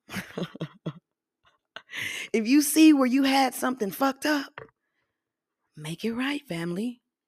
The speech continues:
Right? Because why? Why do I say that again?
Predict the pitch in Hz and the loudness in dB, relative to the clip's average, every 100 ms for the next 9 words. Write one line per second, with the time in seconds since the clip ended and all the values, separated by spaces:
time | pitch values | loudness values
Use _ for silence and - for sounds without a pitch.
0 | _ _ _ _ - 269 370 349 349 - | _ _ _ _ -10 -8 -4 -6 -6 -12
1 | _ _ _ _ _ - - _ 208 214 | _ _ _ _ _ -20 -20 _ -6 -4
2 | 202 170 165 - - _ - 165 160 156 | -4 -4 -6 -8 -16 _ -4 0 0 -2
3 | 143 - 104 87 - - 147 - | -8 -10 -8 -8 -10 -12 -12 -14